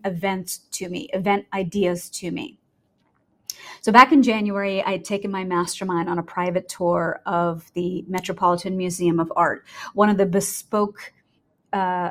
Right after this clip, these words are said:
tours that I always ask for at any museum is that about women artists, because women artists are so few and far between.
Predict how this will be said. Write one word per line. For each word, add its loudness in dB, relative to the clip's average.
tours 2
that -4
I -2
always -2
ask -2
for -4
at -8
any 2
museum -6
is -2
that 4
about 0
women -2
artists, -8
because -6
women -2
artists -4
are -4
so -4
few -6
and -6
far -10
between. -20